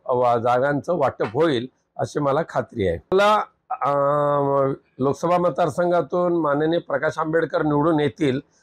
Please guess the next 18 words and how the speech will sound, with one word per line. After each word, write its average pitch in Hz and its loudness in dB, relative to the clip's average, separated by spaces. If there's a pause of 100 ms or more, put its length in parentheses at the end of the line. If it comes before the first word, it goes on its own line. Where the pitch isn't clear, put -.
(160)
अशी 139 -2
शंभर 151 0
टक्के 156 -2
खात्री 147 -2
आहेच, 123 0 (400)
त्यामुळे 160 2
त्यांच्यासाठी 156 -2
ती 165 -4
जागा 147 0
राखीव 147 -2
ठेवायला 139 0
हरकत 123 -4
नाही 139 0
असा 131 -2
एक, 131 0 (140)
अ, 135 -4
विचार 120 -2
आला. 110 0